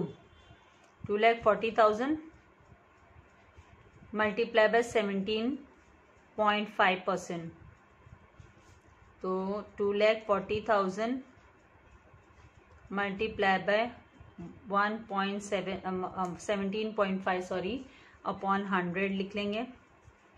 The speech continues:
अब आप ये डेसिमल हटा सकते हो। इस डेसिमल को हटाने के लिए हमें क्या करना होता है, नीचे ज़ीरो दे दो एक, क्योंकि एक डिजिट के बाद डेसिमल है, after one digit।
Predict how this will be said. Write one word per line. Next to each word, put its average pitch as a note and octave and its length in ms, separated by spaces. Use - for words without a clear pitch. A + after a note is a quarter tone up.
अब G#3 160
आप A3+ 220
ये A3+ 140
डेसिमल G#3+ 500
हटा G3 320
सकते F#3 380
हो। F3 220
इस F#3+ 200
डेसिमल G3+ 400
को G#3 100
हटाने G3 360
के G3+ 60
लिए G#3 100
हमें G3 160
क्या G#3 140
करना G3 240
होता G3 180
है, G3+ 60
नीचे F#3+ 300
ज़ीरो F3+ 300
दे E3+ 200
दो E3+ 120
एक, E3 200
क्योंकि F3+ 340
एक G3 200
डिजिट G3 360
के G#3 80
बाद F#3 200
डेसिमल F3 420
है, D#3 120
after F#3 340
one F#3+ 260
digit। D#3+ 420